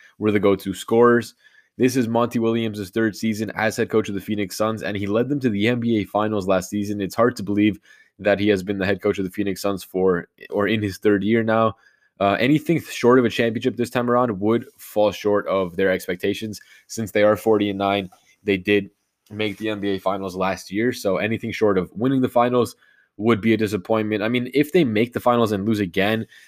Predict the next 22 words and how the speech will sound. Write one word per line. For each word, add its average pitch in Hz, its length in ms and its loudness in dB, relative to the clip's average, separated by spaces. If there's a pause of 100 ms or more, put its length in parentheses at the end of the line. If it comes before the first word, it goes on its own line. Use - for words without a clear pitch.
(160)
that 110 100 2
would 123 140 6
obviously 117 340 2
be 101 140 -4
heartbreaking, 104 640 0
but 95 300 0
objectively, 117 640 0
that's 98 240 -2
not, 107 260 -2 (640)
that's - 160 -10
not 120 140 2
a 98 40 2
failure 104 460 2
of 92 100 2
a 92 60 -2
season. 110 540 -6 (840)
But 95 260 0
yeah, 95 160 2
speaking 143 380 2
of 101 100 0
failures, 107 560 2 (300)
<laughs> - 20 -10